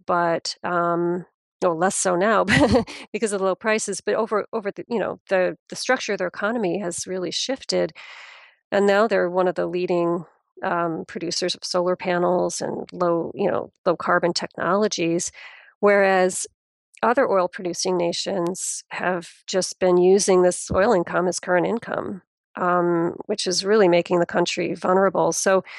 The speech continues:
yeah, I'd say, you know, we're really interested in, you know, where, where the country is in terms of its carbon intensity, how far it needs to go to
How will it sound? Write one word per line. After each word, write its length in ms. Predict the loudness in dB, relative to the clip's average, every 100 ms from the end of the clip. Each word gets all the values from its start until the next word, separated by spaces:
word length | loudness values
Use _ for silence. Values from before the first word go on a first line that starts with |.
| -20 -20 -20 _ 2
yeah, 180 | 4
I'd 140 | 4 2
say, 400 | 2 4 2 0
you 120 | 0
know, 140 | 2 2
we're 260 | 0 -4
really 240 | -2 -2 0
interested 480 | -2 -4 -4 -2 2
in, 400 | 2 2 0 -4 _ _ _ _ _ _ -8
you 80 | -4
know, 200 | -4 -6
where, 540 | -2 0 2 0 -2 -6 _ _ _ -4
where 140 | -2
the 80 | -2
country 420 | 0 -2 0 0
is 220 | 2 0
in 80 | -2
terms 300 | -2 -2 -2
of 80 | -4
its 120 | -6
carbon 360 | -2 -2 0 -2
intensity, 720 | -4 -4 -4 -4 -2 0 -2 -4 -18 -20 -20 -20 _ -2
how 120 | -2
far 240 | 2 2 4
it 60 |
needs 260 | 2 -2 -4
to 60 | -4
go 400 | 0 0 -2 -6 _ -10
to 640 | -4 -2 -2 -2 -2 -6